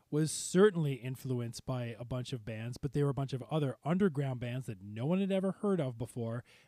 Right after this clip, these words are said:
and then Nirvana got big. So Nirvana was a punk band,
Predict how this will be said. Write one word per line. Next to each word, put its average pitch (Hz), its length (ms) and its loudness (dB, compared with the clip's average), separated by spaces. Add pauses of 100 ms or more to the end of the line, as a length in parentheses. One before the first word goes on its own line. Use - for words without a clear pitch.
and 139 200 -4
then 135 240 -2
Nirvana 127 520 0
got 104 280 -6
big. 95 320 -10 (460)
So 156 220 4
Nirvana 175 680 4
was 127 640 -2
a 123 80 -4
punk 170 400 0
band, 156 420 2